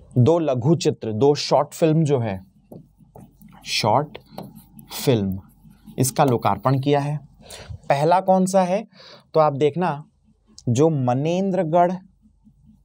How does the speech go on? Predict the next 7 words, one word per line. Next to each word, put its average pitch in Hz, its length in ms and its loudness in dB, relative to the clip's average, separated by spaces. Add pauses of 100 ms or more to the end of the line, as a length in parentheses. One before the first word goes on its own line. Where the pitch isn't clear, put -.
(540)
फॉरेस्ट 131 520 0 (1300)
डिवीजन 117 380 0
है, 92 200 -8 (500)
समझ 156 180 2
में 160 120 -2
आया? 175 200 -4 (440)
तो 135 180 2